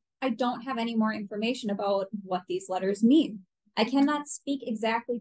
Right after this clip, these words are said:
to why Clifford Seemack did not write that introduction to New Voice five, nor do I know anything about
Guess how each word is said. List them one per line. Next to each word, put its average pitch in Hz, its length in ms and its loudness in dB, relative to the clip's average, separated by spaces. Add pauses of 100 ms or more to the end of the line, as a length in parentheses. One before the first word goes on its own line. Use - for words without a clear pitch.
(120)
to 262 80 -12
why 240 540 -4
Clifford 254 320 -4
Seemack 233 440 0
did 226 120 2
not 208 260 0
write 208 240 -2
that 214 180 -4
introduction 208 680 -6
to 208 220 -6
New 202 200 -6
Voice - 340 -4
five, 202 440 0 (580)
nor 247 260 8
do 285 120 2
I 269 140 2
know 226 420 0
anything 247 380 -6
about - 220 -16